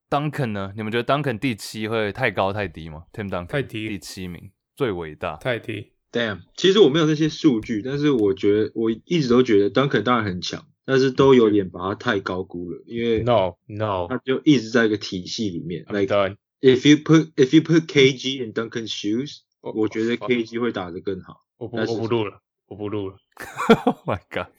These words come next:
Speaker 2: Get out。
Speaker 1: 等一下，等一下，我们，
Speaker 2: Get out。
Speaker 1: 等一下，节目，等一下，节目的走向应该是你要反驳，而不是直接不录了。
Speaker 2: 我不录了。
Speaker 3: 他可以，他，我就不懂，他可以讲 LeBron 怎么样怎么样，然后我一讲 Duncan 他就不录了。But it's fine。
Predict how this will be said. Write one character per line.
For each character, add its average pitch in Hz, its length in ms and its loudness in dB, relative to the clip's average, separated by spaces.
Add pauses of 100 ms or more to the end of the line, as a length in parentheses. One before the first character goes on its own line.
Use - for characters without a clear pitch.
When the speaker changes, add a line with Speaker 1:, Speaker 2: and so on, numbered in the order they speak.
(120)
Speaker 2:
Get 127 180 -4
out。 - 20 0
Speaker 1:
等 - 0 -
一 - 0 -
下， 139 120 8
等 143 120 8
一 - 20 8
下， 117 160 6
我 120 120 0
们， 147 80 6
Speaker 2:
Get 117 260 2
out。 101 80 0
Speaker 1:
等 - 0 -
一 139 100 8
下， 147 40 4
节 151 140 6
目， 202 200 6
等 - 280 4
一 151 40 10
下， 147 360 0 (520)
节 151 100 6
目 202 140 8
的 175 80 10
走 113 200 6
向 160 160 6
应 151 60 4
该 151 80 6
是 156 140 -2
你 120 80 4
要 127 100 6
反 95 300 2
驳， 90 200 0
而 110 120 4
不 123 100 2
是 139 100 2
直 113 160 -4
接 151 220 4
不 120 260 2
录 127 360 4
了。 98 180 -4 (560)
Speaker 2:
我 117 100 -6
不 117 140 -6
录 131 240 0
了。 101 80 -8 (540)
Speaker 3:
他 269 140 2
可 262 100 0
以， 254 80 6 (200)
他， 269 180 -6 (120)
我 160 100 4
就 214 100 2
不 226 100 -4
懂， 160 200 2
他 208 120 2
可 202 120 2
以 190 80 4
讲 147 180 -4
LeBron 131 300 0
怎 117 100 -6
么 135 60 -4
样 131 80 -4
怎 117 100 -6
么 117 60 -4
样， 123 80 -2
然 117 100 -2
后 131 60 2
我 147 40 6
一 160 40 4
讲 120 180 -4
Duncan 139 300 2
他 139 80 2
就 143 100 0
不 120 160 -4
录 117 200 -2
了。 98 80 -8
But 127 200 -4
it's 147 40 -2
fine。 - 200 4